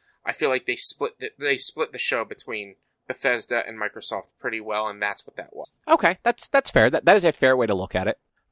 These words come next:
Speaker 2: Um, I just realized, like, we still have a whole bunch of games to get through, so I'm gonna move
Speaker 1: Yeah.
Speaker 2: right along.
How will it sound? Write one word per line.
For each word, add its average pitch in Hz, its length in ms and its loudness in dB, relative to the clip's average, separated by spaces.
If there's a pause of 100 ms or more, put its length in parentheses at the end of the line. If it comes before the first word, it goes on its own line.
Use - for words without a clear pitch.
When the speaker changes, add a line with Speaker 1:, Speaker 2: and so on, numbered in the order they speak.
Speaker 2:
Um, 131 260 8
I 143 80 4
just 196 160 0
realized, 196 320 8
like, 139 160 0 (400)
we 151 140 4
still 208 180 8
have 165 140 8
a 101 40 8
whole 170 200 8
bunch 156 160 2
of 147 60 -8
games 170 180 -2
to 101 80 -10
get 87 120 0
through, 85 200 -6 (100)
so - 160 0
I'm 139 60 0
gonna 117 160 4
move 113 380 2
Speaker 1:
Yeah. - 40 6
Speaker 2:
right 135 140 6
along. 123 340 2